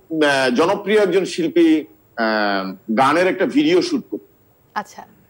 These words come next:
Speaker 1: তো কোনো কারণে, যে কোনো কারণে হোক, আমার বন্ধু বান্ধবদের সাথে ওনার যে unit, সেই ইউনিটের একটু, একটু কথা কাটাকাটি হয়। এবং অনেক বিখ্যাত, আহ, একজন,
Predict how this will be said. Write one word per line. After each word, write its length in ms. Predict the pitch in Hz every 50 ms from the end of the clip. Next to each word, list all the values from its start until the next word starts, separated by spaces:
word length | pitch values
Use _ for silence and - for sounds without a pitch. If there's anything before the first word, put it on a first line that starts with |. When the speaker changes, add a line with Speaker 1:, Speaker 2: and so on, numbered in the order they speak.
| _ _ _ _ _
Speaker 1:
তো 400 | - 131 127 127 123 120 120 117 113 -
কোনো 160 | 156 165 190
কারণে, 460 | 190 202 196 202 208 208 208 208 208
যে 140 | 170 147 180
কোনো 200 | 180 202 196 208
কারণে 260 | 196 208 202 202 202
হোক, 180 | 202 202 202 170
আমার 200 | 185 175 180 175
বন্ধু 260 | 160 165 170 170 180
বান্ধবদের 340 | 185 190 190 190 175 175 190
সাথে 280 | 196 - 185 180 185 180
ওনার 360 | 165 160 165 170 170 170 160 156 156 - 135 123
যে 340 | 151 151 151 143 143 143 -
unit, 420 | 139 139 147 156 165 160 135 117 - _ _ _ _ _ _ _ -
সেই 280 | - - 151 147 147
ইউনিটের 380 | 147 147 147 160 139 165 170 165
একটু, 340 | 147 - - 156 151 156 156
একটু 420 | 233 240 - - 339 277 214 160 - - _
কথা 200 | - 147 135 151
কাটাকাটি 440 | 139 143 135 143 131 123 113 104 104
হয়। 240 | 98 98 92 90 - - _ _ _ _ _ 185
এবং 240 | 180 175 190 190
অনেক 380 | 196 196 190 202 220 208 165 147
বিখ্যাত, 540 | 139 226 - - - - - 254 269 269 285 262 247 240 226 220 - -
আহ, 440 | 160 151 143 139 135 131 127 135 127
একজন, 560 | 127 139 139 127 131 147 147 143 143 143 -